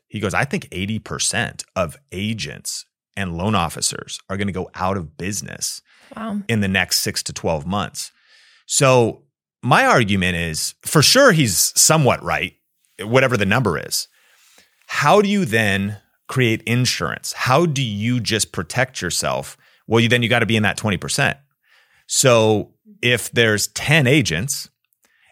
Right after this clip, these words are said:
Speaker 1: eight don't have a YouTube channel and they don't invest in a personal brand, two do. Other factors are certainly involved. Of course, you gotta know your stuff and you gotta be putting in the work. But, like, you're, you're just gonna lose to the person who listens to this podcast, starts,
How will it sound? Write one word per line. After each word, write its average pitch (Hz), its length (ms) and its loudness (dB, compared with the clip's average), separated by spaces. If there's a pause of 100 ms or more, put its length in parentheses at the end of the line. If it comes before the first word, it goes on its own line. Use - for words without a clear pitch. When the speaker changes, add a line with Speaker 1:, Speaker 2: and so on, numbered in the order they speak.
(180)
Speaker 1:
eight 143 300 2
don't 135 220 2
have 123 220 2
a 104 60 2
YouTube 113 400 0
channel 85 380 0
and 101 100 -4
they 92 80 -2
don't 107 220 2
invest 104 320 0
in 90 80 -4
a 82 40 -6
personal 101 320 0
brand, 92 440 0 (480)
two 151 360 4
do. 113 520 2 (920)
Other 277 220 6
factors 156 420 2
are 117 60 0
certainly 120 360 2
involved. 110 300 2
Of - 60 -14
course, 107 140 0
you - 40 -10
gotta 95 140 2
know 92 120 0
your 92 120 2
stuff 92 560 0
and 87 100 -6
you 85 60 -8
gotta 101 180 2
be 98 160 -2
putting 92 260 -2
in 95 80 0
the 92 80 0
work. 92 440 0 (480)
But, 135 300 4
like, 127 320 2
you're, 117 320 0
you're 156 140 2
just 170 200 2
gonna 175 140 6
lose 160 280 6
to 156 100 0
the 117 100 2
person 151 340 2
who 120 120 2
listens 151 340 4
to 127 80 0
this 117 140 -2
podcast, 113 480 2
starts, 135 320 2